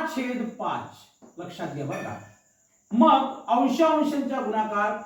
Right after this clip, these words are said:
पाच गुणिला सहा छेदामध्ये सहा गुणिला पाच बरोबर पाच सक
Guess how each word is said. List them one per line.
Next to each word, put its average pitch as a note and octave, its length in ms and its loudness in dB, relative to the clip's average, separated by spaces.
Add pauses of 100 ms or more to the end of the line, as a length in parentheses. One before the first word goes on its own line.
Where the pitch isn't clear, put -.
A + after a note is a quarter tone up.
(160)
पाच C#4+ 440 2
गुणिला A#3 520 2 (100)
सहा F#3 560 0 (560)
छेदामध्ये A#3+ 720 2
सहा A#3+ 520 0
गुणिला G#3 400 -2 (140)
पाच F3 400 2 (680)
बरोबर G#3+ 540 4 (120)
पाच A#3+ 340 0
सक A#3 260 -6